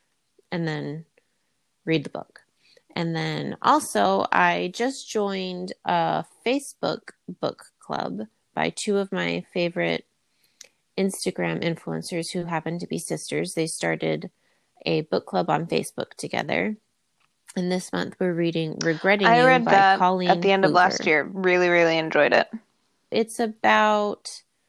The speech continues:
Speaker 1: uh, I guess the two main
Speaker 2: Mm-hmm.
Speaker 1: characters are a mother and a daughter. And the mother had the daughter when she was
Speaker 2: Senior
Speaker 1: very
Speaker 2: in high
Speaker 1: young.
Speaker 2: school, I think, right?
Speaker 1: And, um,
Speaker 2: Yeah.
Speaker 1: yeah,
Speaker 2: Yeah.
Speaker 1: I, they had just graduated.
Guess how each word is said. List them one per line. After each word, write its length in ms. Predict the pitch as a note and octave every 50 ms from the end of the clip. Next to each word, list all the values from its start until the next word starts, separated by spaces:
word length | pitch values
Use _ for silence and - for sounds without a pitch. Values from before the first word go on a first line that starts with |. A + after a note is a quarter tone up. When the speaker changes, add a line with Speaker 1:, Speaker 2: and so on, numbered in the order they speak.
| _ _ _ _ _ _ _ _ _ _ _ _ _ _ _ _ _ _ _ _ _ _ -
Speaker 1:
uh, 500 | - G3 F#3+ F#3+ F#3+ F#3+ F#3+ F#3+ F#3+ F#3 F#3 - - - - - - - - _ _ _ _ _ _ _ -
I 60 | G#3+ -
guess 200 | - B3 A#3+ -
the 100 | - A3+
two 240 | G#3+ - - A#3+ A#3
main 220 | A3+ A3 G#3+ G#3 G#3
Speaker 2:
Mm-hmm. 100 | - A3
Speaker 1:
characters 460 | G3 F#3+ F#3 G#3 G#3 G3+ F#3 F#3 F#3+
are 140 | F#3 F3 E3+
a 40 | F3 F3+
mother 260 | F3 F3+ F3+ F#3+ F#3+
and 120 | F#3 F3+ F3
a 60 | E3+
daughter. 600 | F3 - E3 D#3+ D#3 D#3 D#3 D#3 D#3+ E3+ F#3 - _ _ -
And 100 | - C#3+
the 40 | D#3
mother 280 | F3 E3+ E3+ E3 F3
had 200 | F3+ F3 E3+ E3 -
the 80 | E3
daughter 400 | E3 - D#3+ D#3 D#3 D#3 D#3 D#3+
when 160 | D#3+ D#3 D#3 E3+
she 220 | - - F3 E3
was 480 | D#3+ D#3 D3+ D3+ D#3 E3 - - - _ _ _ _ - -
Speaker 2:
Senior 240 | - - A3 G3 F#3+
Speaker 1:
very 200 | F#3+ F#3 F3+ E3
Speaker 2:
in 60 | D3+
high 120 | D3 D3+ D#3
Speaker 1:
young. 200 | D#3 D3+ D#3 E3+
Speaker 2:
school, 120 | - -
I 160 | - - - G#3+
think, 380 | - - - - G3+ G#3 -
right? 80 | G#3+ G3+ G3+ G3+ D#3
Speaker 1:
And, 200 | D3+ D3+ D#3+ E3
um, 480 | D#3 D3+ - - - - - - F3+ - -
Speaker 2:
Yeah. 180 | - - - - A#3 - _ _ _ _ _ _ _ _ _ _ _ _ _ _ _ _ _ - _ _ _ _ _ _ -
Speaker 1:
yeah, 240 | F#3+ F3+ D#3+ - -
Speaker 2:
Yeah. 140 | - - G#3+ -
Speaker 1:
I, 80 | - F#3+
they 240 | F#3 - F3 F3 F#3
had 180 | F#3+ F3+ D#3+ -
just 240 | E3+ E3 E3 -
graduated. 800 | - D3+ C#3 C#3+ - - - - - - - - C2+ - G3+ G#3+